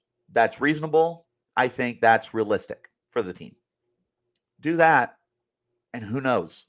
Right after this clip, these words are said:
what this does for your team, what this does for your program moving forward. But I think those are my expectations. I think that's where I'm at.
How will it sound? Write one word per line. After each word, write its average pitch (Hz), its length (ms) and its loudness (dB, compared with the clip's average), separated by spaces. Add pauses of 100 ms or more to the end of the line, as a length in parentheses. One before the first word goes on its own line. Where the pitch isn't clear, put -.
what 113 180 -4
this 110 140 -10
does 113 300 0
for 107 320 -2
your 101 180 -8
team, 123 340 -12 (420)
what 135 160 -2
this 120 120 -12
does 120 200 2
for - 100 -10
your 98 80 -6
program 107 440 -2
moving 87 260 -12
forward. - 420 -10
But 113 280 2 (460)
I 151 100 2
think 170 180 -6
those 151 220 4
are 160 40 -6
my 143 160 -2
expectations. 135 600 -6
I 120 120 2
think 120 200 -6
that's 117 240 0
where 117 140 0
I'm 110 180 0
at. 117 220 -2